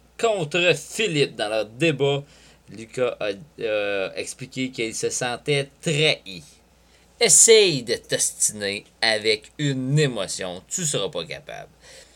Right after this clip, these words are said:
Quand, quand Lucas dit « je me sens trahi », tu peux pas ostiner Lucas pis dire « non, non, non, tu te sens pas trahi ». Tandis que si tu dis «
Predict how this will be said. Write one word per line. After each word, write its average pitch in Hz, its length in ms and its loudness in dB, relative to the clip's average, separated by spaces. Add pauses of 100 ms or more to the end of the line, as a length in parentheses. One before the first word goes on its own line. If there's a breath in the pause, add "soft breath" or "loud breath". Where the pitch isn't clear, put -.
(220 loud breath)
Quand, 147 200 0 (120)
quand 175 260 4
Lucas 151 360 4
dit « 127 280 -4
je 113 80 -8
me 110 120 -2
sens 135 220 2
trahi », 98 540 2
tu - 80 -20
peux 147 140 -4
pas 165 240 0
ostiner 131 400 -4
Lucas 120 320 0
pis 104 160 -12
dire « 110 220 -6
non, 117 120 0
non, 143 140 2
non, 160 240 2
tu - 160 -10
te - 80 -10
sens 101 260 -2
pas 113 140 0
trahi ». 87 480 0 (1400 soft breath)
Tandis 101 420 -2
que 98 140 -4
si 113 220 -6
tu - 160 -14
dis « 113 320 -10